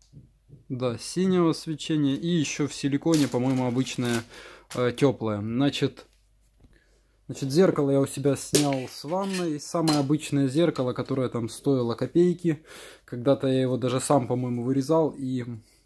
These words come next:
ну да, я сам вырезал. Ну, кривовато. Ну, в общем, ладно, немножечко.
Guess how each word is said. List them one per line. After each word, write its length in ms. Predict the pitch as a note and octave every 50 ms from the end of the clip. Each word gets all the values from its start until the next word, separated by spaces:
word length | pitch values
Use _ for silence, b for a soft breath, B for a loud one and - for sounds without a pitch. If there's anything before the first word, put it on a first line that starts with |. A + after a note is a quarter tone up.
| b b _ -
ну 220 | E3 D3+ D3 B2+
да, 220 | A2 A2+ B2 A2
я 160 | G#2+ A2+ A#2+ A2
сам 240 | - - A2+ A2
вырезал. 500 | G#2+ A2 G#2+ A2+ G#2+ G#2+ G#2+ G#2+ G#2+ A2 A#2+ B2
Ну, 160 | A#2 A#2 A2
кривовато. 640 | - - C3 C3 C3 B2+ B2 A#2 G#2+ G2 - A2+
Ну, 160 | A#2+ D3 D#3
в 20 | D3+
общем, 300 | C#3+ D3 - D#3 D3 D3
ладно, 260 | C#3 B2 G#2+ G#2 G#2
немножечко. 640 | G#2 G#2+ G#2+ G#2+ G#2+ G#2 G#2+ - - - A2+ A2